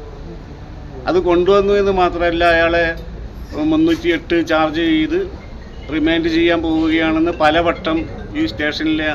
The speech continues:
അധികാരികൾ നമ്മളോട് പറയുകയുണ്ടായി. പക്ഷേ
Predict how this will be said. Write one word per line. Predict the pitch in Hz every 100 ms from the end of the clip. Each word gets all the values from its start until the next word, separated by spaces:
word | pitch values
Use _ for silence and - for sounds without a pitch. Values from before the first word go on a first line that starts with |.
| 139
അധികാരികൾ | 139 147 147 147 151 165 - - - - - - - - 135
നമ്മളോട് | 151 151 151 147 143
പറയുകയുണ്ടായി. | 135 135 123 104 92 - - - - 82 165 170 - - - - - - - - - - - 170
പക്ഷേ | -